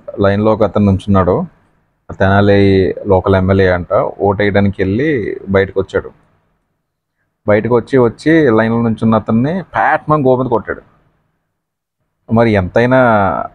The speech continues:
ఎవడో వచ్చి మన గోపిత కొడితే మనకే లోపల నుంచి సర్రమంటది కదా, తిరిగి ఇతను కూడా ప్యాట్మని తిరిగి కొట్టాడు. దాని తర్వాత ఎంతైనా ఎమ్మెల్యే కాబట్టి, పలుకుబడి ఉంటది కాబట్టి, అనుచరులు ఉంటారు కాబట్టి, బాగా లైన్లో నించున్న అతన్ని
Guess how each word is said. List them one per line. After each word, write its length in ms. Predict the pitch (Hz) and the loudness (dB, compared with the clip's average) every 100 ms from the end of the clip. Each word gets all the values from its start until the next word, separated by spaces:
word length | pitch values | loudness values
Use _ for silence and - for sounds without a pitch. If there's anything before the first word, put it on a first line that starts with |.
| - | -2
ఎవడో 320 | 101 98 123 | 0 2 2
వచ్చి 220 | 123 117 120 | 0 0 -2
మన 120 | 110 | 0
గోపిత 200 | 107 113 | 0 0
కొడితే 400 | 113 - 120 110 | 0 0 0 2
మనకే 340 | 104 98 113 | 0 0 0
లోపల 320 | 104 98 98 | 2 2 2
నుంచి 340 | 110 107 101 107 101 90 87 - _ _ | 2 2 2 2 2 2 0 -4 _ _
సర్రమంటది 720 | - - - 120 127 110 107 | -8 -2 0 0 0 0 0
కదా, 360 | 101 90 78 58 - | 2 2 -2 -6 -4
తిరిగి 300 | 135 135 180 | 0 2 2
ఇతను 200 | 156 135 | 2 0
కూడా 140 | 139 151 | 0 -2
ప్యాట్మని 520 | - 127 151 - 151 | -2 -2 -2 -2 -2
తిరిగి 160 | 139 | -2
కొట్టాడు. 360 | 113 107 90 - _ _ _ _ _ _ _ _ 143 | -2 -4 -4 -10 _ _ _ _ _ _ _ _ -2
దాని 140 | 147 | 0
తర్వాత 400 | 139 135 135 135 151 139 120 - | 2 2 0 0 0 2 0 -2
ఎంతైనా 340 | 117 123 123 | -2 0 0
ఎమ్మెల్యే 300 | 113 117 117 | 2 2 2
కాబట్టి, 440 | 117 113 113 135 139 | 2 0 0 0 0
పలుకుబడి 440 | 127 107 110 110 | 0 0 0 0
ఉంటది 240 | 110 110 | 0 0
కాబట్టి, 560 | 107 107 107 107 139 185 _ _ _ _ | 2 2 0 -2 -4 -4 _ _ _ _
అనుచరులు 380 | 104 107 117 110 | -2 0 2 2
ఉంటారు 240 | 104 107 107 | 0 0 0
కాబట్టి, 600 | 107 104 104 - 190 285 139 | 0 0 -2 -2 -2 -4 -2
బాగా 720 | 117 110 113 113 110 98 73 _ _ _ - | 2 2 2 2 2 0 -4 _ _ _ -2
లైన్లో 520 | 110 110 113 110 104 | 0 0 2 2 2
నించున్న 340 | 104 101 107 110 | 0 -2 0 0
అతన్ని 520 | 107 101 92 87 | 0 -2 0 -2